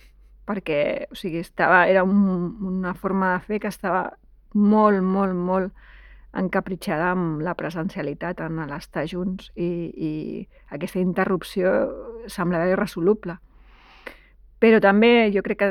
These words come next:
en això ha ajudat bastant també la beca europea, perquè també moltes de les persones amb les quals estàvem en, en diàleg, doncs, treballaven des de l'ús sonor, doncs ha sigut més fàcil fer aquest, aquesta transició cap a, eh,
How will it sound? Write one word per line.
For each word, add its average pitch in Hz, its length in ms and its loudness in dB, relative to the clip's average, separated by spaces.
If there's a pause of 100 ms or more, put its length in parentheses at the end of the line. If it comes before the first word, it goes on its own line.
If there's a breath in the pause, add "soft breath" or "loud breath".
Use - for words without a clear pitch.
(100)
en 185 160 -4
això 185 200 -6
ha 190 40 0
ajudat 196 240 2
bastant 190 400 -2
també 185 800 -2
la 185 160 -6
beca 180 220 -4
europea, 190 500 2
perquè - 240 -6
també 170 340 -2
moltes 180 460 -2
de 185 80 -2
les 160 100 -6
persones 180 480 -4
amb 175 140 -2
les 160 160 -8
quals 180 240 -2
estàvem 175 380 -2
en, 175 140 -2 (200)
en 175 160 -6
diàleg, 175 400 0
doncs, 156 300 -10 (840)
treballaven 185 540 2
des 185 100 0
de 196 80 0
l'ús 180 220 -2
sonor, 208 320 4 (480 soft breath)
doncs 190 140 0
ha 180 40 -6
sigut 185 220 0
més 190 220 2
fàcil 180 400 0
fer 175 240 -2
aquest, 180 240 -6 (120)
aquesta 165 600 -4
transició 175 640 -2
cap 170 300 0
a, 160 80 0 (640 soft breath)
eh, 202 500 -6